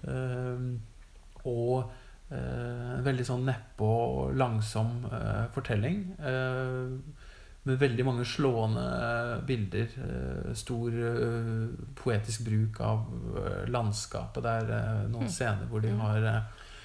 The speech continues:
Speaker 1: eh, en del sånne gravhauger som er blitt store gress, eh, eh, hva skal jeg si, eh, høyder, hvor de, de klatrer opp og ligger, eh, og, og snakker,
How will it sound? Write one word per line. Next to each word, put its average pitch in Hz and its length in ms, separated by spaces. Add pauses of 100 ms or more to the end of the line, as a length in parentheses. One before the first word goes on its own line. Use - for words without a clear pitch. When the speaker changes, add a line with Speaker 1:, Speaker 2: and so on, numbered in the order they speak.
(220)
Speaker 1:
eh, 113 840
en 117 80
del 117 160
sånne 113 300
gravhauger 113 1400
som 131 200
er 120 120
blitt 113 420
store 110 360
gress, 117 520
eh, - 380 (600)
eh, - 400 (320)
hva 117 80
skal 120 160
jeg - 0
si, 151 200 (260)
eh, 117 800
høyder, 120 380 (540)
hvor 123 120
de, 120 220
de 120 120
klatrer 117 400
opp - 320
og 113 600
ligger, 110 800
eh, 110 360
og, 107 640
og 107 60
snakker, 110 440